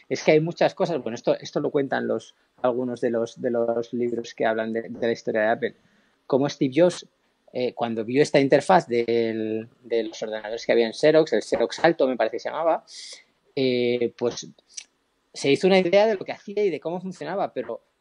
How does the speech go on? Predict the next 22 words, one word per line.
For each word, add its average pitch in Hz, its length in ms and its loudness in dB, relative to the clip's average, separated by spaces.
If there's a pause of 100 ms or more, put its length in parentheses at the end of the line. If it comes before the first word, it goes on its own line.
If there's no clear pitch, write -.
(160)
después, 135 500 0
cuando 131 220 0
se 131 100 -6
lo 120 80 -2
trasladó 113 460 0
a 131 60 0
sus - 180 -8
programadores, 170 840 2 (420)
eh, 156 100 -8
fue 160 260 4
más 180 280 4
allá 196 240 6
de 208 80 2
lo 147 80 -2
que 117 80 -18
tenía 139 280 -8
Xerox 220 380 -8
porque, - 400 -10 (800)
porque 135 240 -4
había 143 260 0
visto 196 360 -4
cosas, 220 520 -4